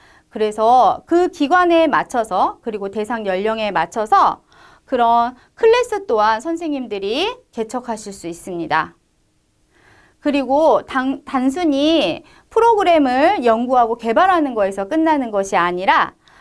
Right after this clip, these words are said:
그거를 강의해야 되고 평가까지 이루어져야 된다는 거를 반드시 알아두셔야 되겠습니다.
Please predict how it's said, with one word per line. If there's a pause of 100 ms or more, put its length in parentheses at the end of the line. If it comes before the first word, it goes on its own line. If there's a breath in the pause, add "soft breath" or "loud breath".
(140 soft breath)
그거를
강의해야
되고 (220 loud breath)
평가까지
이루어져야
된다는
거를
반드시
알아두셔야
되겠습니다.